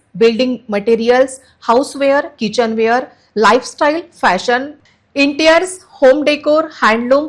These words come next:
हस्तकला तसेच बँकिंग आणि फायनान्स यासारख्या विविध श्रेणींचे दालने असणार आहेत.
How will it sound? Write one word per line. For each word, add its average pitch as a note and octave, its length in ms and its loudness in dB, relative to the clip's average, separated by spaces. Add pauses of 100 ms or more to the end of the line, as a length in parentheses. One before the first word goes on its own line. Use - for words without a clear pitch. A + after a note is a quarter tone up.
हस्तकला C4 580 -2 (340)
तसेच D4 340 0
बँकिंग A#3+ 480 -2
आणि B3+ 180 0
फायनान्स B3+ 580 0
यासारख्या B3+ 500 -2
विविध A#3 360 -4 (120)
श्रेणींचे B3+ 600 -4
दालने A3 440 -2
असणार G3+ 280 -4
आहेत. E3+ 220 -2